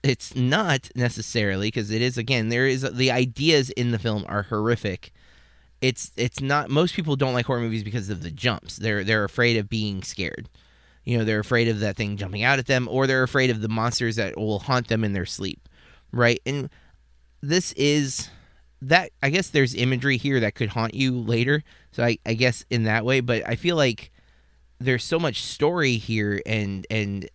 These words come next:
atmosphere, um, that is relatable. Uh, 'cause again, it, it is the, the, a bit of horror, which we,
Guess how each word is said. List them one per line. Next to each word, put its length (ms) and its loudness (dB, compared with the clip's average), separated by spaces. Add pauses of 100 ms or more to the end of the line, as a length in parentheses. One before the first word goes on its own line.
(100)
atmosphere, 800 0 (560)
um, 460 0 (640)
that 260 2
is 160 -2
relatable. 640 0 (320)
Uh, 100 0
'cause 200 -2
again, 240 2
it, 240 0
it 120 2
is 300 0 (1160)
the, 380 -4
the, 400 0
a 100 0 (420)
bit 160 4
of 100 2
horror, 340 -2
which 200 -2
we, 180 -2